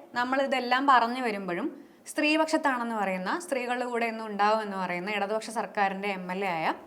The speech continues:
ഏഹ്, ശ്രീ മുകേഷിനെതിരെ ഒന്നിൽ കൂടുതൽ അലിഗേഷൻസ് വന്നിട്ടുണ്ട്. പക്ഷേ എങ്കിൽ പോലും, ആഹ്, എം എൽ എ സ്ഥാനത്ത് തന്നെ തുടരട്ടെ, രാജി ആവശ്യപ്പെടുന്നില്ല എന്നുള്ളതാണ് സർക്കാരിന്റെയും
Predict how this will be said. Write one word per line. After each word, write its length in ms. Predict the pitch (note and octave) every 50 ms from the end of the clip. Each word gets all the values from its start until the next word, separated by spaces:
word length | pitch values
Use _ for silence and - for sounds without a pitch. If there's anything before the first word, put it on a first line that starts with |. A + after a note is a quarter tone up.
| - - - - - - - - - - - - - - -
ഏഹ്, 120 | - G#3+
ശ്രീ 240 | G#3 - - C4+ D4
മുകേഷിനെതിരെ 760 | C#4+ C#4 C4 C4 C4+ C#4 C#4 C#4 C#4+ C#4 C4 F#3+ G#3 A3 C4
ഒന്നിൽ 400 | C#4 C4 C4 C4+ C#4 C#4+ D#4 D#4+
കൂടുതൽ 320 | D4+ C#4+ C#4 B3+ A#3+ A#3+
അലിഗേഷൻസ് 600 | B3+ B3+ A#3 A3 G#3+ G#3+ A3 A3+ A3+ A#3+ A#3 A3
വന്നിട്ടുണ്ട്. 460 | A#3 G#3 F#3 F3+ E3+ D#3 E3 D3+ D3 C#3+ - -
പക്ഷേ 220 | B3 B3 - - D#4
എങ്കിൽ 320 | C#4+ C#4+ D4 D4+ D4+ E4+
പോലും, 520 | D#4 C4 C#4 A#3 A3 A3+ D4 C#4 - - - -
ആഹ്, 260 | A#3+ A#3+ A3+ A#3 A3
എം 220 | A3+ B3+ C4 C#4
എൽ 100 | C#4+ D4
എ 40 | D4+
സ്ഥാനത്ത് 400 | D4+ D4+ D4+ C#4 B3+ B3 A#3 C4
തന്നെ 140 | B3 A#3+ A#3+ -
തുടരട്ടെ, 340 | A#3 G#3+ - G3 F#3+ A3 A3
രാജി 300 | A#3 B3 A#3+ B3 A#3 C4+
ആവശ്യപ്പെടുന്നില്ല 880 | C#4+ C4 B3 A#3+ B3 C4 B3 C#4 C#4 C#4 B3+ A3+ A3 A#3 A3+ G#3+ G#3 G#3+
എന്നുള്ളതാണ് 520 | A3 G#3+ G#3 G#3 G#3 G#3 G3+ F#3+ F#3+ A3
സർക്കാരിന്റെയും 640 | A#3 B3 A#3 G#3+ - - B3 A#3+ G#3+ G3+ G3 A3+ D4